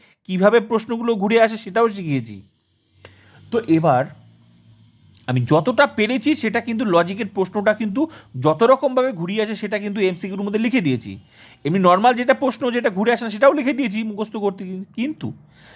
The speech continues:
তারপরেও তো কিছু প্রশ্ন তো ঘুরে আসবেই, আরও যদি একটু কঠিনভাবে ঘুরিয়ে ঘুরিয়ে দেয়,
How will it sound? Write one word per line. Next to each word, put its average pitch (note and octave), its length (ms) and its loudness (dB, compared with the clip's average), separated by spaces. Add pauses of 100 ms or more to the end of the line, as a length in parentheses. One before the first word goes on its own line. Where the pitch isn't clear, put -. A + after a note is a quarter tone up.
(280)
তারপরেও A#3+ 840 4 (400)
তো A#3 500 4
কিছু G3+ 280 -6
প্রশ্ন B3 360 -10
তো A3+ 120 -8
ঘুরে F3+ 360 -4
আসবেই, G#3 540 0 (100)
আরও G3+ 300 2
যদি C#4+ 260 0
একটু - 500 -10
কঠিনভাবে B3 680 2
ঘুরিয়ে F3+ 300 -2
ঘুরিয়ে E3 280 -2
দেয়, C#3 340 0